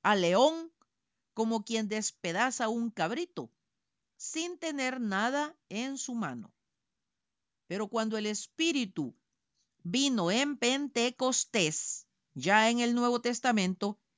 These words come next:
llegó al pueblo de Dios para permanecer con ellos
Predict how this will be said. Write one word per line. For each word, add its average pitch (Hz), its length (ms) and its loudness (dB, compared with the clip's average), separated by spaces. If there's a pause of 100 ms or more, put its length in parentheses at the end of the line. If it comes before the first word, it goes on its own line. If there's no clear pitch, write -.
(500)
llegó 202 380 4
al 254 180 4
pueblo 254 380 2
de 226 120 2
Dios 233 240 2
para 214 320 2
permanecer 180 720 -2
con 202 180 -2
ellos 247 300 -2